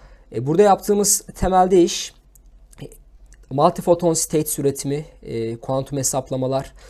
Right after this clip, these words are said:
Ortak çalıştığımız isimleri mutlaka tanıyorsunuzdur. Armando Rastelli var. Linz Üniversitesi'nden örneklerimizi hazırlıyor. E,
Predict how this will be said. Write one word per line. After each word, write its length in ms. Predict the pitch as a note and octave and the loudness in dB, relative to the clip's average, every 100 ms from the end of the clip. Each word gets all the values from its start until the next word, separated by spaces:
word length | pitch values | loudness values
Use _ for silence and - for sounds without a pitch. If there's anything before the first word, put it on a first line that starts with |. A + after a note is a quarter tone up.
| - - | -20 -4
Ortak 360 | C#3+ C#3+ D#3 - | -2 0 -2 0
çalıştığımız 520 | D3 - - D3+ D3 | -4 -4 -6 -6 -4
isimleri 420 | C#3 D3 C#3 C#3+ | -6 -4 -4 -4
mutlaka 440 | C#3+ C#3+ C#3 C3+ | -6 -8 -6 -8
tanıyorsunuzdur. 580 | C3+ C3+ C3+ - C3 C3 B2+ | -6 -6 -8 -8 -10 -8 -6
Armando 400 | C3 C3 B2+ B2 | -6 -4 -4 -4
Rastelli 540 | B2+ - A#2+ A#2+ A2+ | -4 -6 -6 -6 -6
var. 240 | A#2 D#3 - _ _ _ - | -6 -10 -20 _ _ _ -14
Linz 220 | A#2+ A#2 A2+ | -10 -8 -6
Üniversitesi'nden 720 | A2+ A2 - A2+ B2 A#2 A2+ | -6 -6 -8 -8 -6 -8 -8
örneklerimizi 640 | A#2 A2+ A2 A#2 A2+ A2+ A#2 | -8 -8 -10 -10 -8 -8 -8
hazırlıyor. 560 | A2 G#2+ G2+ A2 C3 - - - - | -8 -10 -8 -6 -6 -10 -20 -20 -20
E, 360 | - - - | -20 -18 -18